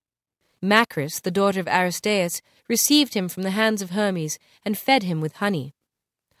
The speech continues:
On Mount Nysa, Bromian and Bacch too are called his nurses. Mount Nysa, from which the god was believed to have derived his name, was not only in Thrace and Libya,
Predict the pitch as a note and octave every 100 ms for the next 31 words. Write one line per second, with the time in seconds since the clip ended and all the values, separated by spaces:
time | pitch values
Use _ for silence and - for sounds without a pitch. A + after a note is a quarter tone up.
0 | - G#3+ G#3+ G#3+ - G#3 A3 - D#3 C#3
1 | _ _ _ G3 A3+ A3+ G#3+ F#3+ F3 E3+
2 | G#3 - - - C4 F3 D#3+ G#3 F#3 F3+
3 | E3+ F#3 F#3 - C3+ - - _ _ _
4 | _ _ - A#3+ C#4 C4 A#3 A3 - F3
5 | F3 F#3 G3 - F#3 G#3 G#3+ G3 F3 G3
6 | A3 G3+ D#3 G#3 D#3+ F3 F#3 F#3+ F3 E3+
7 | E3 G3+ F#3 E3 - _ - A#3+ B3+ D4
8 | C#4+ C4+ A3 E3+ E3+ G#3 A3 G#3+ D#3+ E3+
9 | G3+ F3+ C3+